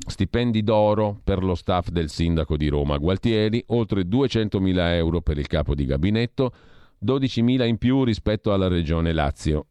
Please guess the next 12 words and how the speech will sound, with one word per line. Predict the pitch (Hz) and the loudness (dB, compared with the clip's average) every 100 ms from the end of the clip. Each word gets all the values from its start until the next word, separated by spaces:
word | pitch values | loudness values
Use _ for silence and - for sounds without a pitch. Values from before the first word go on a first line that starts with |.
| - | -4
e | 104 | 0
al | 101 | 0
capo | 98 139 101 | 0 -2 0
segreteria | 95 90 95 147 127 95 98 | 0 0 0 0 0 2 0
ventimila | 85 95 87 90 76 | 0 0 0 0 2
euro | 76 80 | 0 0
in | 113 | 0
più | - 64 | -2 -4
rispetto | 76 76 - 64 - 67 | -2 -2 -2 -4 -4 -6
a | - | -2
Virginia | 80 85 107 120 | 0 2 2 0
Raggi. | 95 62 64 62 | -2 -4 -6 -8